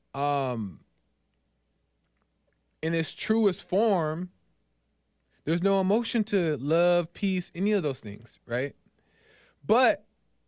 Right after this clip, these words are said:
in order to experience those things, this is where it's deep again. This is where it's deep.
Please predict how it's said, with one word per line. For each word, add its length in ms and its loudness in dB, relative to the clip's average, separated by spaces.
in 160 2
order 300 4
to 200 2
experience 680 2
those 200 0
things, 320 -6
this 140 -6
is 100 -4
where 140 2
it's 100 0
deep 240 -4
again. 340 -8
This 120 -6
is 40 -6
where 120 0
it's 100 -2
deep. 260 -10